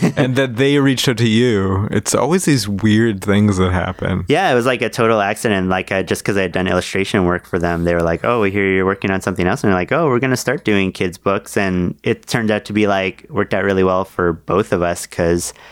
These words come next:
Speaker 1: the first two books were up for a award in Ontario that was, like, turned out, like, selling a fair number of the first two books. And it means, like, they're in libraries all around,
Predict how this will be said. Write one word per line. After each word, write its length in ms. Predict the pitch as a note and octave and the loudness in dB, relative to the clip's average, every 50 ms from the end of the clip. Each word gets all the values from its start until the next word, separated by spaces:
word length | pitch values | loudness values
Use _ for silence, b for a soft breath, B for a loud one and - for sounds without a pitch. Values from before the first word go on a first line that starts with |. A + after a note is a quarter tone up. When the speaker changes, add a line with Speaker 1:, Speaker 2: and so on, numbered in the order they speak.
| B B B B B | B B B B B
Speaker 1:
the 100 | - G#2+ | -4 -4
first 320 | G2+ - A2 A2 - - | -2 -2 -4 -4 -4 -2
two 120 | - A2 G2+ | -2 0 0
books 280 | D#2+ G2 G2 - - | 0 -2 -2 -2 -2
were 80 | - F#2+ | -2 0
up 180 | F2+ F2+ - - | 0 -2 -4 -4
for 340 | - F#2 F2+ F2+ F2+ F2+ | -2 0 0 0 0 0
a 440 | F2+ - G2+ G2+ F#2+ F2+ F2+ F2+ - - | -2 -2 -2 -2 -2 0 0 0 0 0
award 320 | G2+ F#2+ F2+ F2+ F#2+ G2+ | 0 0 0 2 2 2
in 140 | G#2+ G2 F2 | 0 0 0
Ontario 440 | E2+ F2 - - F#2 F2 F2 F2 E2+ | -2 -2 -2 -2 -2 0 0 0 0
that 180 | E2+ E2+ F#2+ | 0 0 0
was, 200 | F2+ E2+ E2 - | 0 0 0 0
like, 380 | F2+ E2+ E2+ F2 E2+ - - - _ _ _ _ _ _ b b b b b b b b b _ | -2 -2 -2 -2 -6 -8 -12 -20 _ _ _ _ _ _ b b b b b b b b b _
turned 220 | - - - G2 F#2 | -6 -4 -2 0 0
out, 140 | F2+ F2 | 0 0
like, 180 | - F2+ F2 - | -2 -2 -4 -4
selling 320 | - - F2 F2 F2+ F2+ | -4 -2 0 0 0 0
a 40 | F2 | -2
fair 220 | F2 - - F#2 F2+ | -2 -4 -4 -2 -2
number 220 | F2+ F2+ F2+ F2+ | -2 -2 0 -2
of 80 | F2 E2 | -2 -2
the 80 | E2+ | -2
first 280 | - - G#2 A2 - - | -4 -2 -4 -4 -4 -2
two 120 | - G2 | -2 -2
books. 480 | F2 D#2 F2+ F2+ - - - - - - B B B B B B B | 0 0 -2 -4 -4 -6 -12 -12 -12 -14 B B B B B B B
And 140 | - F#2+ F#2 | -6 -4 -2
it 80 | F2+ | 0
means, 260 | F2 F2+ F2+ F2+ F2 - | 0 0 0 0 0 0
like, 300 | F#2 E2+ E2+ E2+ - _ _ - | -2 -2 -2 -4 -6 _ _ -18
they're 240 | - - - F2+ F#2 | -14 -8 -4 -4 -2
in 100 | F2+ F2+ | 0 0
libraries 540 | F2 F2 F#2+ G#2 G2 F#2+ F#2 F2+ F2+ F2+ - | 0 0 0 -2 -2 -2 0 0 0 0 0
all 120 | F#2 F2 | -2 -2
around, 680 | F2+ F2+ F2+ F2+ F2+ F2+ F2+ F2+ F2+ F2 F2 - - - | 0 0 0 0 0 0 0 0 0 -2 -4 -6 -10 -20